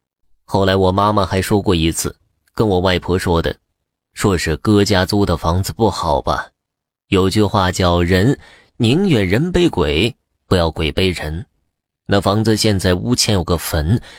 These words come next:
好像比屋后有坟更不吉利呀。我舅舅当时满不在乎地说：“哎呀，反正租个一两年的，等新房子好了就搬了。”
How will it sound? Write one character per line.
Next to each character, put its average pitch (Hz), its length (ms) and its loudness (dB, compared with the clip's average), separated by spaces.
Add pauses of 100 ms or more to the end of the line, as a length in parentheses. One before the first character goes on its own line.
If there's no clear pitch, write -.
(200)
好 92 260 0
像 90 220 -2 (240)
比 92 160 0 (120)
屋 196 220 0
后 135 340 0
有 92 220 4
坟 113 320 -2
更 190 240 0
不 95 140 0
吉 80 260 -4
利 73 160 -4
呀。 58 160 -10 (840)
我 110 180 2
舅 110 160 2
舅 107 100 0
当 107 220 0
时 110 160 -2
满 82 240 0
不 92 100 0
在 92 240 0
乎 - 120 -8
地 80 100 -4
说 104 260 -2 (380)
：“哎 76 140 -4
呀， - 120 -2 (1080)
反 101 200 0
正 110 200 2
租 120 240 0
个 101 420 4 (420)
一 113 80 0
两 90 120 0
年 87 240 0
的， - 280 -2 (340)
等 - 180 -14
新 98 220 -2
房 95 180 0
子 104 60 0
好 64 240 -4
了 82 100 -4
就 92 100 -4
搬 95 160 -2
了。” 120 220 -6